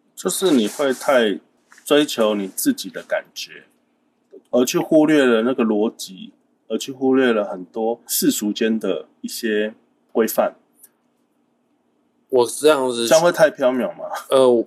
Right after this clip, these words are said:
Speaker 2: 我归纳一下你的讲法。
Speaker 1: 你帮我翻译一下。
Speaker 2: 一个人如果太过于理性的话，就缺乏同理心了。
Speaker 1: 对。
Speaker 2: 当我女朋友在跟我诉苦，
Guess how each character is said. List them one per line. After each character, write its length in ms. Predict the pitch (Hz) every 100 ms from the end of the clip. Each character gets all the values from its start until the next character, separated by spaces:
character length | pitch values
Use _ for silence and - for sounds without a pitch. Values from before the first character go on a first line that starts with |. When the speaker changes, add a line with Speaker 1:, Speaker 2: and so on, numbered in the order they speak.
| _ _
Speaker 2:
我 140 | 143 135
归 200 | 135 170
纳 180 | 180 139
一 40 |
下 100 | 151
你 80 | 113
的 80 | 104
讲 240 | 107 104
法。 100 | 101
Speaker 1:
你 60 | 101
帮 140 | 147
我 80 | 120
翻 240 | - 117
译 120 | 120 101
一 40 |
下。 180 | - -
Speaker 2:
一 100 | 196
个 160 | 175 135
人 120 | 123
如 140 | 151
果 140 | 143 113
太 180 | 156
过 220 | 135 135 123
于 60 |
理 120 | 104
性 200 | 95 120
的 100 | 110
话， 160 | 101 110
就 120 | 113
缺 200 | 110 110
乏 160 | 101 95
同 240 | 104 101
理 100 | 98
心 260 | 92 101 95
了。 140 | 85 - - _ _
Speaker 1:
对。 300 | 117 107 87 - - _ _
Speaker 2:
当 500 | 156 156 160 160 151 - _ _ _
我 240 | 135 117
女 160 | 113 113
朋 160 | 117 120
友 200 | 131 110
在 120 | 117
跟 100 | 120
我 80 | 101
诉 260 | - 131 110
苦， 180 | -